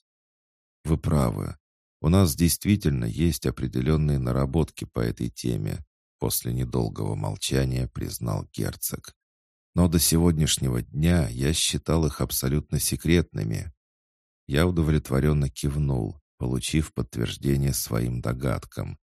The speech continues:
но не стал развивать тему дальше. Вряд ли его сиятельство будет откровенничать в присутствии посторонних.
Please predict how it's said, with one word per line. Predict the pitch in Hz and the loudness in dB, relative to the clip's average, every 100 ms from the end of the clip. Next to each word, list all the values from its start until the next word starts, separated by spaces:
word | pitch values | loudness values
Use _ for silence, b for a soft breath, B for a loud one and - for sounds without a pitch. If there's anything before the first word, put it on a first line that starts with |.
| _ _ _ | _ _ _
но | 82 | 0
не | 104 | 2
стал | 104 - 101 67 57 | 0 4 4 4 0
развивать | 55 - 60 69 67 - | -4 -4 0 0 -2 -6
тему | - 64 58 | -4 -2 -2
дальше. | 60 65 57 - - - - - _ _ _ _ | -2 -2 0 0 -4 -4 -8 -14 _ _ _ _
Вряд | 65 71 101 104 71 - | -4 4 6 6 2 -2
ли | 60 | -4
его | 55 58 58 | -4 -2 -2
сиятельство | - 62 67 82 65 - - 62 57 - | -2 0 0 0 -2 -4 -4 -4 -4 -4
будет | 76 78 69 - | -4 -2 -2 -6
откровенничать | - 64 57 67 73 65 - - - | -6 -4 -2 0 0 -2 -2 -6 -6
в | - | -8
присутствии | - - 65 62 - 60 | -6 -2 -2 -4 -4 -4
посторонних. | 57 65 - - 60 62 50 50 50 - | -2 -2 -4 0 0 0 -2 -6 -8 -12